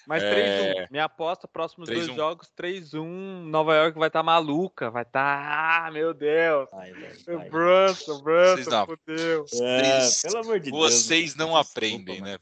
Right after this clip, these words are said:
Speaker 3: Desculpa.
Speaker 2: Puta que
Speaker 1: É,
Speaker 2: pariu.
Speaker 1: é isso.
Speaker 2: Vamos fechar a rodada do sábado, então, com o jogo, um dos mais esperados aí dessa rodada, que era Golden State Warriors e Sacramento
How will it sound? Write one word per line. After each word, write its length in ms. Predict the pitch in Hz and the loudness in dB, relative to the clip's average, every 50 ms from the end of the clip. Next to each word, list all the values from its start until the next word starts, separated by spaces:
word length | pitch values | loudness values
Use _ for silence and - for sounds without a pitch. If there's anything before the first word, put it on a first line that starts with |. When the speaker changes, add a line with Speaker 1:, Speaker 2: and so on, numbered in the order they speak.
| _ _ _ | _ _ _
Speaker 3:
Desculpa. 340 | 120 135 143 156 160 151 | -16 -14 -10 -8 -6 -6
Speaker 2:
Puta 60 | 143 139 | -4 -4
que 60 | 139 139 | -4 -4
Speaker 1:
É, 20 | 135 | -4
Speaker 2:
pariu. 380 | 131 90 90 87 87 104 127 | -4 -6 -6 -8 -10 -10 -10
Speaker 1:
é 180 | 127 135 139 147 160 | -10 -8 -8 -8 -10
isso. 640 | 165 165 151 - - - - - - - - - _ _ _ _ _ _ _ | -10 -12 -12 -14 -16 -16 -18 -18 -18 -20 -20 -20 _ _ _ _ _ _ _
Speaker 2:
Vamos 140 | - 151 170 160 | -4 -4 0 0
fechar 240 | 180 165 - 175 | 0 2 4 4
a 40 | 160 | 4
rodada 280 | 143 147 143 147 147 147 | 4 4 4 4 2 2
do 140 | 151 143 131 | 0 -2 -4
sábado, 320 | - 160 147 147 147 151 | -2 0 -2 0 -2 -6
então, 260 | 147 127 - 156 160 180 - | -8 -6 -6 -8 -8 -8 -10
com 180 | - 214 214 214 | -18 -18 -18 -16
o 40 | 185 | -16
jogo, 1040 | 135 - 156 185 202 214 208 262 254 247 240 226 202 185 165 147 131 113 98 87 85 _ _ _ _ _ _ _ | -14 -12 -10 -10 -10 -12 -12 -14 -14 -12 -12 -12 -12 -12 -12 -12 -12 -12 -14 -16 -20 _ _ _ _ _ _ _
um 60 | - 127 | -16 -14
dos 160 | 139 127 127 | -12 -4 0
mais 220 | 139 147 160 160 | 0 0 2 0
esperados 520 | - - - 220 190 139 127 127 120 107 110 | 0 2 4 6 8 8 8 8 6 4 2
aí 140 | 113 107 | 0 2
dessa 240 | 104 107 101 - 113 | 0 0 -2 -2 -2
rodada, 360 | 107 107 104 104 107 123 139 | -2 -2 -2 -2 -2 -2 -2
que 220 | 147 - - 170 160 | -4 -6 -4 -2 0
era 260 | 160 165 165 175 165 | 2 2 2 2 0
Golden 280 | 147 127 135 151 165 175 | -2 -6 -12 -14 -12 -12
State 320 | - - - 160 165 - | -12 -12 -12 -14 -14 -14
Warriors 340 | - 135 139 160 190 175 - | -12 -12 -10 -10 -8 -8 -8
e 540 | 196 202 196 196 196 165 139 113 95 80 80 | -8 -10 -10 -10 -10 -10 -10 -12 -12 -16 -16
Sacramento 1040 | - - - - - - 123 - _ - 196 160 127 120 117 117 135 170 165 - 226 | -14 -10 -10 -8 -8 -10 -12 -10 _ 0 2 2 0 0 -4 -12 -12 -12 -14 -16 -20